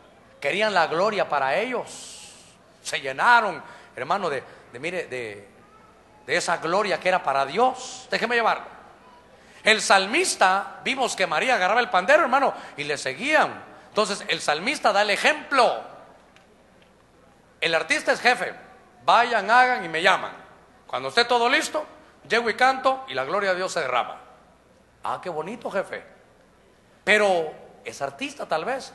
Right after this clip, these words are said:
Pero el salmista, hermano, es líder. Y por eso, cuando yo ahorita recuerdo, hermano, que a veces van a los estadios y, y, y usted tiene que ser cuidadoso, iglesia. Tiene que ser cuidadoso. Por eso yo le dije, hágame un favor a mí, no me echen incienso, hermano.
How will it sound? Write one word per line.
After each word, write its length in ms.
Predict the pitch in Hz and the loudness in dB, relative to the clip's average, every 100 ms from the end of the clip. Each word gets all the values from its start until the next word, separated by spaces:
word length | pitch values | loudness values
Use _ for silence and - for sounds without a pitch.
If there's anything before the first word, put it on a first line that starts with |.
| - | -6
Pero 220 | - 233 208 | 2 4 4
el 140 | 196 | 0
salmista, 1000 | - 175 165 208 381 - - 208 - - - | 2 0 0 0 2 0 0 0 -2 -10 -4
hermano, 320 | 170 247 254 | 0 0 0
es 60 | 262 | -2
líder. 360 | 349 349 247 - - - _ _ _ - - | -2 -2 -4 -8 -20 -20 _ _ _ -20 -12
Y 80 | 170 | 0
por 180 | 190 220 | 6 8
eso, 400 | 294 311 277 - | 8 6 4 4
cuando 200 | 214 196 | 2 4
yo 100 | 214 | 4
ahorita 200 | 269 285 | 4 4
recuerdo, 440 | 226 190 262 311 269 | 2 4 6 6 4
hermano, 260 | 247 262 | 2 2
que 80 | 196 | 2
a 40 | |
veces 360 | 180 226 240 - | 2 2 -2 0
van 160 | 196 240 | 0 2
a 60 | |
los 140 | 190 151 | -2 -2
estadios 440 | - 240 302 254 | 2 4 4 0
y, 120 | 180 - - - - | -4 -6 -16 -20 -20
y, 180 | 156 - | -18 -16
y 60 | 151 | -14
usted 220 | 151 277 | -6 -6
tiene 220 | 339 330 | -4 -6
que 140 | 320 269 | -4 -4
ser 220 | 240 220 | -4 -6
cuidadoso, 680 | 208 180 143 117 123 151 160 | -6 -4 -2 -2 -6 -8 -10
iglesia. 500 | 123 131 - 143 127 - _ _ _ - | -8 -10 -10 -14 -18 -20 _ _ _ -16
Tiene 140 | 254 | -12
que 100 | 254 | -8
ser 180 | 233 240 | -6 -6
cuidadoso. 600 | 254 208 190 254 - 139 - - - - - | -6 -4 -4 -4 -8 -14 -18 -20 -20 -20 -6
Por 140 | 151 | 0
eso 180 | 214 226 | 2 2
yo 60 | 233 | 0
le 80 | 220 | 0
dije, 240 | 208 175 - - - - - | -2 -6 -8 -20 -20 -14 0
hágame 420 | 175 233 214 196 | 2 2 0 -2
un 140 | 240 | -4
favor 340 | - 185 202 208 | 0 2 4 2
a 60 | |
mí, 240 | 202 254 220 - | 2 -2 -8 -10
no 140 | 160 | -8
me 100 | 202 | -8
echen 220 | 220 214 | -8 -10
incienso, 480 | 180 170 233 294 - | -10 -10 -8 -8 -10
hermano. 320 | 370 - 110 | -10 -8 -10